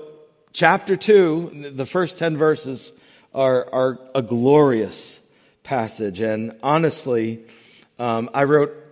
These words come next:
<laughs> you're gonna get nervous. I wrote twenty pages, and that didn't scratch the surface, and I won't, won't even come close to half of those. But here's the thing. We could be in Ephesians two, one through ten, and I'm not joking,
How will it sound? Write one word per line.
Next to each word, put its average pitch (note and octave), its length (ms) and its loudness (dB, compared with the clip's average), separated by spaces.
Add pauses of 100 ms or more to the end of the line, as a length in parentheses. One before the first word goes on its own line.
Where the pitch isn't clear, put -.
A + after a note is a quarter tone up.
(140)
<laughs> - 800 -10
you're A#2 160 -6
gonna B2 120 -4
get C3 180 0
nervous. A#2+ 280 -4
I A2+ 80 -4
wrote B2+ 240 -4
twenty D3+ 280 -2
pages, D3+ 500 0
and C#3 160 -2
that C3+ 160 -2
didn't D3 220 -4
scratch C#3+ 480 0
the C#3 100 -14
surface, D3 560 -4 (240)
and C#3+ 100 -4
I C#3+ 60 2
won't, D3 320 -4
won't C#3+ 320 -4
even C3+ 340 -4
come B2+ 360 -6
close B2 320 -2
to A2+ 120 -4
half A2+ 220 -2
of A2+ 80 -10
those. G2+ 260 -4
But A2+ 480 2 (160)
here's E3 300 -2
the D3+ 80 -4
thing. A2 400 -4 (240)
We E3+ 160 2
could D#3+ 180 0
be D#3+ 120 2
in D3+ 80 2
Ephesians D3+ 580 -2
two, C#3+ 260 -2
one B2+ 220 -2
through C3+ 160 -8
ten, A#2 220 -6
and A2+ 140 -6
I'm A2+ 140 -4
not A#2 220 -4
joking, F#2 420 -8